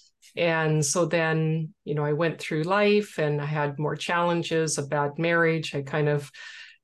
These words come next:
did the typical thing, even though I learned about psychology and counseling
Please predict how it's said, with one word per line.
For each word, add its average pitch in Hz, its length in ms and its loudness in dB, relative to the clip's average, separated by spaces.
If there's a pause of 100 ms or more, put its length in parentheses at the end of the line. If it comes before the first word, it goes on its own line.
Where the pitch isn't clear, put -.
did 175 240 2
the 180 80 -2
typical 294 460 0
thing, 202 260 0
even 233 340 0
though 233 220 2
I 220 80 4
learned 214 380 2
about 165 280 -2
psychology 160 840 -2
and 156 140 -2
counseling 202 840 0